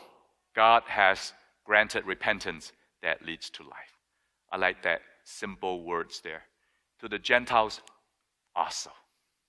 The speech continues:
Not exclusively Jews, but Gentiles also. They are included into God's family.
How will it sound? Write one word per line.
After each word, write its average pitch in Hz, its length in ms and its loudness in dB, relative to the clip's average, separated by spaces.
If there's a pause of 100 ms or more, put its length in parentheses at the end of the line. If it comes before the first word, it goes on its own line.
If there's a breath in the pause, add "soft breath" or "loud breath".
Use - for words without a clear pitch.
(1300)
Not 139 380 6
exclusively 147 1300 2 (360)
Jews, 120 640 -2 (680)
but 95 220 -2 (460)
Gentiles 110 680 2 (640)
also. - 400 -2 (960)
They 117 180 4
are 123 280 8
included 123 600 -2 (920)
into 101 220 -8
God's 90 280 0
family. 85 420 -4